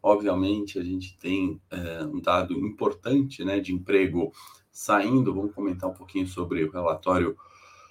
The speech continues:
Jolts, né, expectativa e aberturas de fato de emprego. E mais importante que isso é a sexta-feira, né, onde teremos payroll com o Ibovespa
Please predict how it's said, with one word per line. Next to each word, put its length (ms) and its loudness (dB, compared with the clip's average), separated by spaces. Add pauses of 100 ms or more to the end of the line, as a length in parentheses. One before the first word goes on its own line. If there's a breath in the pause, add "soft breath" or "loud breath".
(300 loud breath)
Jolts, 560 8
né, 220 2
expectativa 1160 -2
e 160 2
aberturas 580 -2
de 100 -14
fato 260 0
de 60 -8
emprego. 480 -4
E 60 -4
mais 300 0
importante 540 -4
que 80 -4
isso 240 -8
é 100 -2
a 60 -6
sexta-feira, 800 2
né, 180 -2
onde 260 -4
teremos 440 0
payroll 500 6
com 120 -2
o 80 6
Ibovespa 680 2